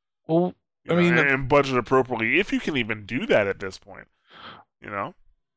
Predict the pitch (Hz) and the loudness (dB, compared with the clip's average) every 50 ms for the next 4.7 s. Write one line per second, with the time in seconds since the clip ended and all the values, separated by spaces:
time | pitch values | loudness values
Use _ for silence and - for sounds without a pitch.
0 | _ _ _ 165 180 214 240 - - 220 254 247 254 208 233 202 180 - - - | _ _ _ 0 2 2 4 4 4 2 4 2 2 2 2 2 2 2 2 0
1 | 196 170 - - 180 160 - 226 262 269 240 165 131 127 127 127 127 131 139 - | 2 2 2 2 0 0 2 2 4 6 6 6 4 4 2 2 0 -2 -4 0
2 | 151 143 139 139 147 143 151 147 - - 226 220 - - 135 131 147 156 143 147 | 2 2 2 2 2 2 2 2 4 2 2 0 2 2 4 4 6 6 6 4
3 | 147 139 147 175 214 254 254 185 135 127 135 147 147 - 175 165 - 165 156 147 | 4 4 4 4 4 4 4 2 2 2 2 0 2 0 0 0 0 0 2 2
4 | 143 139 135 131 127 139 135 135 135 135 135 127 117 127 | 4 4 4 2 4 4 4 6 6 6 4 2 0 -4